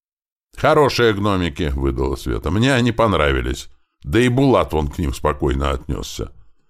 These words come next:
погладила она по большой чёрной башке нашего волка, который так и сидел около нас.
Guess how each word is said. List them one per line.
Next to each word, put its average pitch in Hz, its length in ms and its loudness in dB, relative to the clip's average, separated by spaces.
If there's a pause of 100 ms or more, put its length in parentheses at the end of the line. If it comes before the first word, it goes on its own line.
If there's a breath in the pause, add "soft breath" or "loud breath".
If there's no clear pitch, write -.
(180)
погладила 64 640 -2
она 64 180 -4
по 60 180 -4
большой 67 380 -4
чёрной 60 360 -4
башке 64 380 -4
нашего 71 460 -2
волка, 71 420 -6
который 80 400 -2
так 80 240 -4
и 73 60 -8
сидел 58 400 -6
около 52 360 -10
нас. - 380 -12